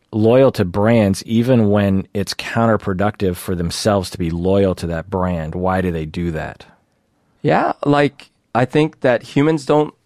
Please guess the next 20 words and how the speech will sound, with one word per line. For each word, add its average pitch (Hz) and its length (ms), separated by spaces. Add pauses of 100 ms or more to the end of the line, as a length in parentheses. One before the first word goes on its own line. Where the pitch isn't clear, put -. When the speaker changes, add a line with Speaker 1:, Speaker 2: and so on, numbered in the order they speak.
(180)
Speaker 2:
generally 131 400
like 127 200
change. - 460 (720)
Um, 110 460 (100)
humans 120 440
like 120 360
things 131 380
they 156 120
find, 110 520 (600)
and 104 440
if, 113 320
if 120 120
they 113 280 (180)
recognize 151 540
them 143 120
or 120 80
they 107 120
feel 127 200
familiar, 113 640 (400)
they're, 123 160